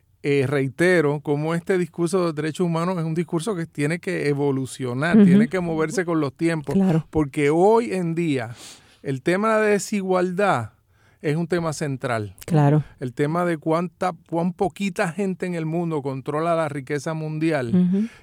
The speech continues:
Speaker 1: y cómo eso está impidiendo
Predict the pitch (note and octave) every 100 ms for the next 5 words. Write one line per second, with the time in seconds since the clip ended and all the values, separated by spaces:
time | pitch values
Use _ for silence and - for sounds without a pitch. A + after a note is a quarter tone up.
0 | - - D3 C3 D3 C#3+ E3 F3 F3+ -
1 | D#3 - F3+ F3+ E3+ C#3 D3+ E3+ F3 D3
2 | A#2+ G#2